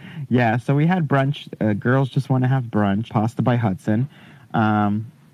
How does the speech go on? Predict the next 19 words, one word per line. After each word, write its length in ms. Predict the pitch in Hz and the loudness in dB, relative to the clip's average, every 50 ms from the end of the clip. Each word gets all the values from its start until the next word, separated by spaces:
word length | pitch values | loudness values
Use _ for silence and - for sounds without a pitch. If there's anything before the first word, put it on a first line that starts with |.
| - - _ _ - | -20 -20 _ _ -20
so 240 | - - - 127 127 | -14 -4 -2 -2 0
hopefully, 420 | 117 147 165 170 - 160 143 120 | 2 0 0 0 -2 -2 0 0
if 100 | 117 117 | 0 -2
it 60 | 123 110 | -2 -2
doesn't 220 | 135 131 131 131 | -2 0 0 0
get 220 | 123 127 170 156 | -2 -2 -4 -6
so 240 | - - - 151 147 | -8 -4 -2 -2 -2
cold 300 | 147 - - 131 123 117 | 0 0 0 -2 -2 -2
so 120 | - 113 110 | -4 -4 -4
quick, 300 | - - 147 135 - - | -2 0 -2 -2 0 0
we 60 | 127 | 0
might 200 | 120 120 123 120 | 0 0 0 0
be 60 | 120 | 0
able 160 | 123 123 113 - | -2 -2 -2 -2
to 80 | - 117 | -2 -2
do 220 | 110 110 113 110 | 0 0 0 0
one 220 | 107 110 113 104 | 0 0 0 0
in 120 | 104 101 101 | 0 0 0
November. 640 | 101 101 101 113 113 110 107 107 107 107 107 113 | 0 0 0 0 0 0 0 0 0 0 -2 -2